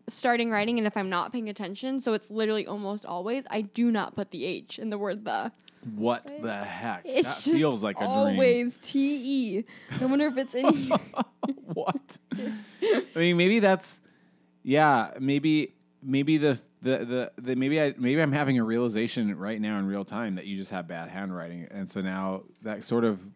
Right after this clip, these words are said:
Speaker 2: makes me wanna go back and <laughs> rethink that
Speaker 1: And
Speaker 2: letter.
Speaker 1: rethink the letter and not judge it.
Speaker 2: <laughs>
Speaker 1: Yeah.
Speaker 2: Yeah.
Speaker 1: Because especially if I'm feeling emotional, I'll just let it go. I mean, I'm,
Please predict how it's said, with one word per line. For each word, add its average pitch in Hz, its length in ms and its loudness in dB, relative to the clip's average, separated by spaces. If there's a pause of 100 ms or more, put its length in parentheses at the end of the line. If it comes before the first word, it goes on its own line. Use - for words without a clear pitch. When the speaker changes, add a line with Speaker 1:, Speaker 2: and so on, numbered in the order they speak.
(280)
Speaker 2:
makes 107 280 -2
me 110 80 2
wanna 98 160 2
go 98 100 -2
back 92 220 -4
and 95 100 -2
<laughs> - 20 -2
rethink 220 500 -6
that - 140 -2
Speaker 1:
And 262 120 -4
Speaker 2:
letter. 294 180 4
Speaker 1:
rethink 294 380 6
the 269 80 4
letter 247 240 4
and 269 80 4
not 240 200 4
judge 208 260 2
it. 311 240 0
Speaker 2:
<laughs> 240 100 0
Speaker 1:
Yeah. 208 300 2
Speaker 2:
Yeah. 139 60 -10 (200)
Speaker 1:
Because 349 220 6
especially 370 440 2
if 587 80 2 (100)
I'm 392 60 0
feeling 381 220 4
emotional, 262 540 2
I'll 240 300 4
just 302 180 -6
let 285 140 2
it 196 140 -2
go. 208 400 2
I 185 80 0
mean, 233 220 0
I'm, 226 240 -2